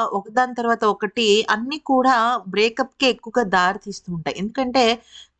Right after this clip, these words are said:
రిలేషన్‌షిప్ అనేది అలా ఉంటుంది. ఎప్పుడైనా సరే బంధం కలుపుకోవడం కన్నా కూడా విడిపోవడానికి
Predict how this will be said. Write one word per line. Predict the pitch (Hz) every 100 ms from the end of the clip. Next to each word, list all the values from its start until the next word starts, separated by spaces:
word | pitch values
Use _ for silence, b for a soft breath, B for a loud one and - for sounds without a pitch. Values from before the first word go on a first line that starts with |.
| 214
రిలేషన్‌షిప్ | 254 285 370 381 349 320 226
అనేది | 233 233 285 -
అలా | 180 185
ఉంటుంది. | 180 175 196 170 156 _ -
ఎప్పుడైనా | 202 196 247 262 262
సరే | 262 240 220 240 220
బంధం | 180 190 214 240
కలుపుకోవడం | 214 202 - - 226 214 202
కన్నా | 202 196
కూడా | 190 233 214
విడిపోవడానికి | 185 208 226 262 247 226 220